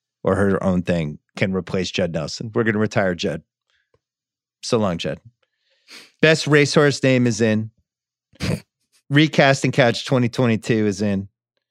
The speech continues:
Apex Mountain adding the Hall of Fame plaque thing.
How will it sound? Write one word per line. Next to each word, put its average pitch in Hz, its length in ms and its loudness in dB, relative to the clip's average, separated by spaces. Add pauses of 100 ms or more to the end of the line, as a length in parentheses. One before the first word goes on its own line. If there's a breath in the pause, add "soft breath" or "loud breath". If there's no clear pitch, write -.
(600)
Apex 151 480 2
Mountain 123 480 2
adding 127 400 4
the 113 360 2
Hall 123 300 2
of 117 60 0
Fame 120 220 2
plaque 107 320 0
thing. 98 300 -6